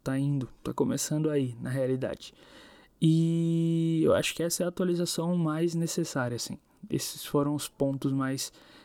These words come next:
importantes. Aí vem as coisas positivas e as negativas, relacionamentos em meios à pandemia, loucuras de, de, de relacionamentos em meio à pandemia, mas isso não vem ao caso, são coisas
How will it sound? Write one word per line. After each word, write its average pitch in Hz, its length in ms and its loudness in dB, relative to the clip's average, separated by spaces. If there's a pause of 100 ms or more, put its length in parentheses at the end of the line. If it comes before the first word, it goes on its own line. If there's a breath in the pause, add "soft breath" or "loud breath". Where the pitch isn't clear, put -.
(160 loud breath)
importantes. 151 600 0
Aí 226 240 2
vem 175 240 0
as 156 100 -2
coisas 147 320 -2
positivas 143 640 0
e 139 40 0
as 135 100 -2
negativas, 135 760 -2
relacionamentos 131 920 -2 (580 loud breath)
em 139 80 4
meios 139 500 2
à 139 80 2
pandemia, 135 680 0
loucuras 135 520 2
de, 135 460 -2 (460)
de, 127 920 -2
de 143 140 -6
relacionamentos 143 800 -2
em 143 80 0
meio 143 180 0
à 135 40 -4
pandemia, 143 600 2 (380 loud breath)
mas 147 240 4
isso 170 180 4
não 185 140 2
vem 175 140 -2
ao 165 100 -2
caso, 147 400 -4
são 147 180 0
coisas 143 540 -2